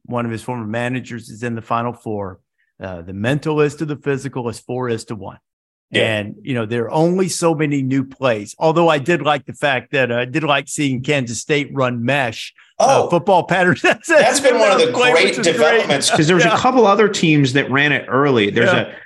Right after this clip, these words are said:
Speaker 2: a, a high school coach, I wanna say it's, like, Caleb Williams' O C from Gonzaga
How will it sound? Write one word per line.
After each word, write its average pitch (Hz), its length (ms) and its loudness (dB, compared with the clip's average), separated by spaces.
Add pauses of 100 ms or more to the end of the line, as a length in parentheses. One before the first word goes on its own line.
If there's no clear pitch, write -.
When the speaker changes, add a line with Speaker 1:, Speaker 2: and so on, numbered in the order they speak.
(120)
Speaker 2:
a, - 60 -4
a - 20 -2
high 160 140 2
school - 280 4
coach, 120 220 2
I - 20 2
wanna 165 140 2
say 190 100 2
it's, 151 120 0
like, - 160 -2
Caleb 156 300 2
Williams' 135 500 0
O 123 160 4
C 151 280 4
from 117 240 0
Gonzaga 104 600 0